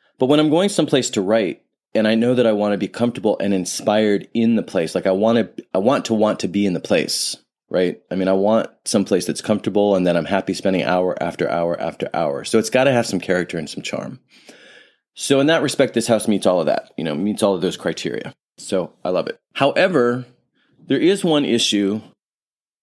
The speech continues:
that I suppose ultimately is much less, you know, has much less to do with the house and everything to do with me, is related to scorpions. Now, I don't know if there are scorpions here, but I'm constantly afraid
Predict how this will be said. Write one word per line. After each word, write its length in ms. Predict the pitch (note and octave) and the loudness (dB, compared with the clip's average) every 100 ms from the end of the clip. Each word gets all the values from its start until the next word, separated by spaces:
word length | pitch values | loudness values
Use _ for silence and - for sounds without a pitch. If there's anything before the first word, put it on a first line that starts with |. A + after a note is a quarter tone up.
| _ | _
that 220 | A2+ A2+ | 0 2
I 80 | G#2+ | 2
suppose 380 | G#2 - C3+ C3 | 0 -2 0 2
ultimately 680 | - A#2 A2+ F#2+ E2 F#2+ - | 0 0 0 0 0 0 0
is 320 | G2 G2 F#2 - | 0 0 -2 -6
much 340 | - A2 C3 - | 0 2 2 2
less, 340 | G2+ F#2+ - - | 0 0 -8 -6
you 100 | G2 | -4
know, 80 | |
has 220 | E2+ G2+ G#2 | 0 0 2
much 200 | C3 - | 0 0
less 160 | A2 | -2
to 60 | - | -2
do 60 | F#2+ | -2
with 120 | F2+ | -2
the 40 | |
house 320 | F2 F#2 F2+ | 0 0 -2
and 180 | E2 D#2 - _ | -4 -6 -8 _
everything 320 | A#2+ C3+ A#2 | 0 2 0
to 60 | F#2 | 0
do 100 | E2+ | -2
with 100 | D#2 | -2
me, 380 | F2+ G#2 F2+ - _ _ - - _ _ _ _ _ _ | -2 0 -2 -6 _ _ -20 -20 _ _ _ _ _ _
is 800 | - B2+ B2 B2 A#2 A2 - - - _ _ - | 2 4 4 4 0 -2 -6 -8 -12 _ _ -8
related 360 | A2 A#2 D3+ | -2 2 2
to 80 | C3 | 0
scorpions. 840 | A#2 - G#2+ - E2 D#2 - - - _ _ _ _ _ - - _ _ | -4 0 0 0 -6 -8 -10 -12 -16 _ _ _ _ _ -20 -20 _ _
Now, 280 | - A#2+ - - | 0 0 0 0
I 80 | C3+ | 2
don't 220 | G3 - | 2 2
know 280 | C3+ D3 D3+ | 2 4 2
if 140 | A2 | 0
there 140 | B2 G#2 | 2 0
are 40 | |
scorpions 600 | G2 - G2+ - F#2 - | 0 -2 -2 -2 -4 -2
here, 420 | - F#2+ D#2 - - | -2 0 0 -6 -4
but 160 | G2 | 0
I'm 140 | A2 G#2+ | 2 0
constantly 680 | - C#3 E3 D3 A#2+ B2 - | 0 -2 0 0 0 0 -2
afraid 680 | G2+ - G#2+ F#2+ E2 D#2+ | -8 -2 0 2 0 -2